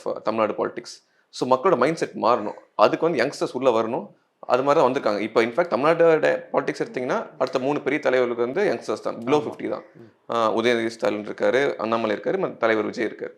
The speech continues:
Speaker 1: So, மூணு பேருமே அந்த மாதிரி, அந்த ஒரு கேலிபர்ல இருக்காங்க. So, அப்படி இருக்கும்போது நிறைய யங்ஸ்டர்ஸ் உள்ள வரும்போது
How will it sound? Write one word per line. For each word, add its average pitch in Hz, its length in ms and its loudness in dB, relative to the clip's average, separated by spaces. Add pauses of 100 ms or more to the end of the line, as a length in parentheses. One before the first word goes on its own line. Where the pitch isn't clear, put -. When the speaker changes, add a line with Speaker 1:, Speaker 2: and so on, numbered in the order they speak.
(280)
Speaker 1:
So, 110 200 -6
மூணு 143 220 2
பேருமே 165 280 2
அந்த 131 180 2
மாதிரி, 131 240 2
அந்த 120 220 2
ஒரு 107 560 2
கேலிபர்ல 123 320 2
இருக்காங்க. 110 500 -2
So, 120 160 -4
அப்படி 151 160 -6
இருக்கும்போது 165 440 -2 (180)
நிறைய 143 320 2
யங்ஸ்டர்ஸ் 151 280 -6
உள்ள 131 140 0
வரும்போது 123 500 -2